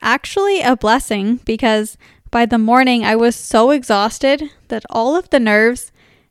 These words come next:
just went numb and I just wanted to get the surgery over with.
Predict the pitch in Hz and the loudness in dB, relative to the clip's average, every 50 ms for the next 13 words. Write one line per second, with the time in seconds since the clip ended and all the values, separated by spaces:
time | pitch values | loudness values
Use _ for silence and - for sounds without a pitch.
0 | _ _ _ - 254 294 - - - 226 202 226 240 254 233 214 214 214 214 214 | _ _ _ 0 0 0 0 -2 -10 -4 -2 0 0 0 -2 -2 -2 0 0 0
1 | 214 214 214 - - 214 208 208 202 208 202 - - 277 302 - - - 285 277 | -2 -2 -4 -4 -4 -2 -2 -2 -2 -4 -4 -2 -2 -2 -2 -2 -2 -2 0 0
2 | 262 254 233 - 247 214 226 208 - 233 226 - - 220 208 214 202 214 214 214 | 0 0 -2 -4 -2 -2 -2 -2 0 -4 -6 -2 0 0 0 0 0 -2 -2 -2
3 | 202 - 196 202 202 202 214 202 190 - 196 214 - _ | -2 -2 -2 -4 -2 -2 -4 -4 -2 -4 -6 -6 -8 _